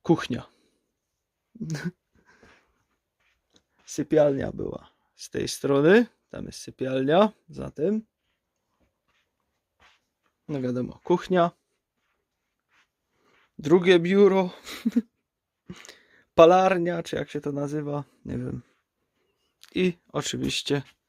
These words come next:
biblioteka. Tego też jeszcze brakowało, ale to jest tylko jedna część biblioteki, bo jak widzicie, tu jest biblioteka, książek cała masa.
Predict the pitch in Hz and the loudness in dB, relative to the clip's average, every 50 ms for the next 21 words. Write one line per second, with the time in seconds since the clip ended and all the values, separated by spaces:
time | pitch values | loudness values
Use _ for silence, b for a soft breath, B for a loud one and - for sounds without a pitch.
0 | _ _ _ _ 165 170 170 208 233 - 226 180 - - 147 131 - _ _ _ | _ _ _ _ 0 2 4 4 6 6 6 6 4 2 -4 -10 -12 _ _ _
1 | _ _ _ _ _ _ _ _ _ - - - - - - _ _ - 143 139 | _ _ _ _ _ _ _ _ _ -20 -20 -20 -20 -20 -20 _ _ -4 -4 0
2 | 131 151 160 - 170 147 - - - 135 - - - 139 131 - _ _ _ _ | 0 0 0 2 0 0 0 -2 -4 -4 -4 -6 -6 -10 -10 -12 _ _ _ _
3 | _ _ _ - 131 139 143 143 - 131 127 123 135 147 160 170 196 214 214 b | _ _ _ -4 -2 0 0 0 -2 -6 -4 0 2 4 6 6 4 4 2 b
4 | b b b b b b b b b b b - 139 135 - 147 - - - - | b b b b b b b b b b b -10 -10 -8 -8 -8 -10 -10 -4 0
5 | 156 156 151 139 143 135 135 - - 139 131 - - - - - 127 - - 131 | 4 4 4 4 2 -2 -6 -6 -8 -10 -10 -10 -12 -10 -8 -8 -8 -8 -10 -14
6 | - - - 127 131 127 - 135 135 139 - - - - - 131 120 139 151 - | -12 -12 -10 -10 -10 -10 -12 -14 -14 -12 -12 -12 -10 -8 -4 -2 0 0 -2 -2
7 | - - - - _ - - 139 147 147 151 151 - 160 156 - 160 165 170 160 | -6 -10 -14 -20 _ -14 -10 -4 0 0 0 0 -2 -4 -4 -2 -2 -2 -2 -4
8 | - _ - - 135 131 127 127 123 - - - - - 139 131 131 135 147 - | -6 _ -10 -6 -6 -6 -6 -6 -10 -10 -10 -6 -6 -4 -4 -4 -4 -4 -4 -4
9 | - 160 165 185 | -4 -2 -2 -2